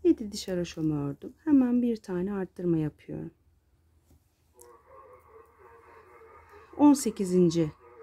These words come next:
haroşamı örüyorum şu an arkadaşlar. Arttırmamı yaptım. Yine bir, iki, üç adet ördüm. Tekrar arttırdım. Tekrar bir, iki,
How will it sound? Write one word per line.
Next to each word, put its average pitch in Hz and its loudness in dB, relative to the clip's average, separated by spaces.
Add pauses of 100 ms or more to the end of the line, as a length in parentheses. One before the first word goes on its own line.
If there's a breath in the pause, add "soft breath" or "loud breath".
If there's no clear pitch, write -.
(220)
haroşamı 165 0
örüyorum 151 0
şu - -12
an 147 -4
arkadaşlar. 185 -8
Arttırmamı 247 0
yaptım. 170 0
Yine 214 4
bir, 226 -4 (1080 soft breath)
iki, 208 -6 (760)
üç - -4
adet 151 -6
ördüm. 202 -6 (220)
Tekrar - -14
arttırdım. - -14 (1800 soft breath)
Tekrar 196 -6
bir, 214 -2 (760)
iki, 196 -6